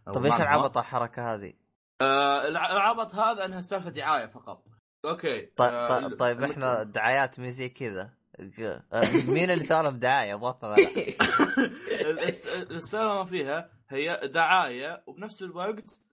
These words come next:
Speaker 1: ممكن، ممكن بما أن الحين الناس مرة جاها هايب كبير على العمل، ها؟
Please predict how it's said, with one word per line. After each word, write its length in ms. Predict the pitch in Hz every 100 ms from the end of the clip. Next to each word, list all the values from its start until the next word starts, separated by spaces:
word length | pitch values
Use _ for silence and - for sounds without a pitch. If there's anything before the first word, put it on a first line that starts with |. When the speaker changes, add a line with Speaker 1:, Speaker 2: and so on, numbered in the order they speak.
| _ _ -
Speaker 1:
ممكن، 460 | 190 - - 165
ممكن 360 | 143 196 196 143
بما 260 | 151 170
أن 120 | 175 165
الحين 520 | 151 - 185 139 - _ -
الناس 440 | 139 165 175 -
مرة 380 | 131 143 180 165 160
جاها 300 | 170 151 143 143
هايب 240 | 170 135
كبير 440 | - 143 143 151
على 200 | 113 123
العمل، 520 | 120 143 139 120 151 - _ _ _
ها؟ 300 | 120 139 180